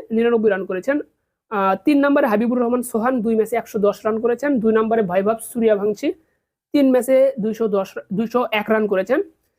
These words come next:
এক নম্বরে মাস সাদাকাত তিন ম্যাচে দুইশো বারো রান করেছেন। তো দুইশো বারো রান করে বর্তমানে এক নম্বরে পাকিস্তান এ দলের টপ অর্ডার ব্যাটসম্যান মাস সাদাকাত। সর্বোচ্চ উইকেট শিকারী বোলারদের তালিকা যদি দেখি, সেখানে পাঁচ নম্বরে রয়েছেন কিন্তু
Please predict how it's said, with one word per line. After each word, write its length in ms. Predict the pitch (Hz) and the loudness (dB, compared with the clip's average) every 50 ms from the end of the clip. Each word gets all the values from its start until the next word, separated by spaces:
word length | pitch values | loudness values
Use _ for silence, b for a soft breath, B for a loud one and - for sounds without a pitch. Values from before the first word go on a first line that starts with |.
| _ _ _ _ - | _ _ _ _ -6
এক 180 | - 226 226 240 | -4 -2 0 2
নম্বরে 280 | 262 262 262 285 277 269 | 2 2 2 2 2 2
মাস 240 | 226 208 208 226 - - | 2 2 0 -2 -2 -4
সাদাকাত 460 | - - 233 226 226 214 262 262 254 - - | -4 -2 0 0 0 0 -2 -4 -4 -4 -4
তিন 160 | 262 233 220 | -4 -2 0
ম্যাচে 260 | 214 208 202 247 254 | -2 -2 0 0 -2
দুইশো 340 | 202 185 214 208 196 - 214 | 0 0 -2 -2 0 0 0
বারো 260 | 190 185 175 196 208 | 0 2 2 2 2
রান 180 | 202 190 185 175 | 2 0 -2 -4
করেছেন। 360 | 180 175 170 170 - 185 - - _ _ _ | -6 -8 -8 -8 -12 -16 -18 -18 _ _ _
তো 80 | - 208 | -6 -4
দুইশো 340 | 196 226 226 214 - 262 254 | 0 0 0 2 2 0 0
বারো 260 | 202 202 208 214 214 | 2 2 2 2 2
রান 180 | 220 220 240 233 | 2 2 0 -2
করে 140 | 254 269 | -4 -2
বর্তমানে 400 | 240 214 202 208 - 208 208 208 | -2 -2 -2 -4 -4 -6 -6 -6
এক 80 | 202 190 - | -6 -6 -8
নম্বরে 260 | 202 202 208 226 254 | -8 -6 -6 -4 -4
পাকিস্তান 520 | 262 - 226 202 - 214 - - 226 226 220 | -4 -4 -6 -6 -6 -8 -6 -2 -2 -2 0
এ 160 | - 202 202 | 0 0 2
দলের 200 | 202 202 208 220 | 2 2 2 2
টপ 320 | 220 - - 220 202 208 | 0 -2 -4 -2 -2 0
অর্ডার 200 | 220 208 190 185 | 0 -2 -2 -2
ব্যাটসম্যান 320 | 180 180 - - 240 294 330 320 B B B B B | -6 -8 -8 -4 -2 -2 -2 -4 B B B B B
মাস 160 | 202 196 196 - - | -4 -4 -4 -4 -4
সাদাকাত। 360 | - 208 190 180 175 170 156 - _ _ _ _ _ _ _ _ _ _ _ _ - | -2 -2 -2 -2 -2 -4 -8 -10 _ _ _ _ _ _ _ _ _ _ _ _ -6
সর্বোচ্চ 300 | - 247 254 277 277 277 | -2 0 2 2 2 2
উইকেট 220 | 311 294 277 320 - | 2 2 2 0 0
শিকারী 240 | - 302 294 302 285 | 0 0 0 2 2
বোলারদের 400 | 254 247 254 269 240 254 294 285 | 2 2 2 2 0 0 -2 -2
তালিকা 340 | 285 - 247 240 226 247 233 | -2 -2 -4 -2 -2 -2 -2
যদি 180 | 233 220 214 | -2 -2 -2
দেখি, 260 | 196 214 208 214 285 | 0 -2 -2 -2 -2
সেখানে 360 | 302 - 208 202 208 214 214 208 | -4 -4 -2 0 0 2 0 0
পাঁচ 240 | - - 233 214 - 247 | 0 -4 -6 -4 -2 -2
নম্বরে 260 | 247 254 247 247 226 | -2 0 2 2 4
রয়েছেন 360 | 214 208 202 202 220 220 214 | 4 2 2 0 0 -2 -2
কিন্তু 340 | 226 233 233 226 302 330 | -6 -8 -6 -4 -4 -4